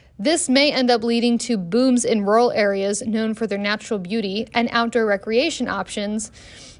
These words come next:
affordable suburban areas adjacent to cities and coastal areas. And we have seen this in our market because, uh, where, where, where we are located in Pennsylvania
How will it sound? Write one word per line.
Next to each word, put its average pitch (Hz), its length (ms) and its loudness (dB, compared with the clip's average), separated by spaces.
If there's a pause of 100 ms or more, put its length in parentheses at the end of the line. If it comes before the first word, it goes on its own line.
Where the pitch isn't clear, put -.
(220)
affordable 214 540 2
suburban 220 460 2
areas 196 440 2
adjacent 208 440 -2
to 208 40 -8
cities 226 480 -2 (180)
and 247 220 2
coastal 247 380 0
areas. 73 580 -6 (560)
And 233 200 2
we 277 140 2
have 285 140 2
seen 240 240 0
this 220 200 -2
in 214 80 -4
our 269 200 2
market 220 540 0
because, 202 560 0
uh, 185 220 0
where, 196 140 2
where, 220 300 4
where 220 320 2
we 240 160 2
are 233 80 4
located 214 560 2
in 202 100 -4
Pennsylvania 214 760 2